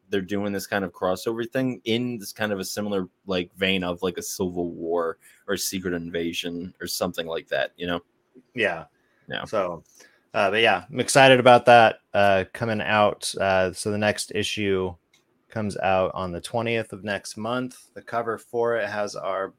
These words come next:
Speaker 2: some of our, uh, some of our favorites from, uh, Night, Night Club.
Speaker 1: Oh, yeah?
Speaker 2: Yeah,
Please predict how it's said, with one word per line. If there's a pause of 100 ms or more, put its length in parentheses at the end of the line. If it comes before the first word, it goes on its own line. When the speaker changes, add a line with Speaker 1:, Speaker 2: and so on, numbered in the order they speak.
(280)
Speaker 2:
some
of
our,
uh, (260)
some
of
our
favorites
from,
uh,
Night, (100)
Night
Club. (1080)
Speaker 1:
Oh,
yeah? (340)
Speaker 2:
Yeah,